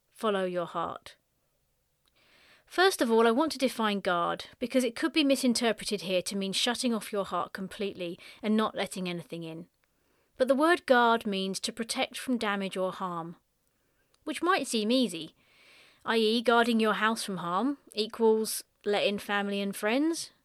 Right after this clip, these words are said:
don't let in burglars and murderers. But when it comes to your heart, it's not always that simple to recognise danger and harm. Even as I write this, I'm thinking that with some family and friends, it's not always wise to let them in the house either.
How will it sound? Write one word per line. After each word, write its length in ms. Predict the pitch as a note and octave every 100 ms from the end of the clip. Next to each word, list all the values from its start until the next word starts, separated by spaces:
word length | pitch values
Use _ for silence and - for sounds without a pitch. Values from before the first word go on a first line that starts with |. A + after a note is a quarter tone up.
| _
don't 240 | - G#3+ A#3
let 180 | G3 A2
in 200 | G3 G3+
burglars 440 | G#3 G#3+ A3+ A3
and 140 | A3
murderers. 520 | G#3+ C#4+ F3 - - - _ _ _ _ _ _ _ _
But 80 | C#4
when 160 | C#4+
it 100 | A#3
comes 260 | - E4 E4
to 100 | -
your 160 | C4 A#3
heart, 560 | - D#4+ F3+ G3+ - -
it's 180 | C4+
not 200 | D#4 F#4
always 260 | F#4 F4+ D#4+
that 200 | C#4+ -
simple 360 | - C#4 B3+ A3+
to 120 | A3
recognise 520 | G#3 G3 G#3 G3+ F#3+ -
danger 380 | F#3+ F#3 F3+
and 100 | F3+
harm. 340 | D#3 E3+ E3 F3 _ _ _ _ _ _ -
Even 300 | F4+ F#4 F4
as 100 | D4
I 80 | C4
write 320 | G3+ F3+ -
this, 260 | C#3+ E3+ -
I'm 120 | B3
thinking 560 | B3 D4+ C4+ C#4+ C4 B3+ - - -
that 80 |
with 160 | A#3 C4
some 260 | - D4+ D4+
family 400 | D#4 D4+ D4+ D#4
and 140 | D4
friends, 420 | D4+ D4 D4 C4+
it's 180 | - -
not 140 | D4+ -
always 340 | C#4 B3+ A#3+
wise 280 | A3 G#3 G#3
to 100 | -
let 200 | G3+ -
them 160 | G3 F#3
in 140 | F3+
the 60 | E3+
house 260 | E3 D#3+
either. 320 | - F3+ -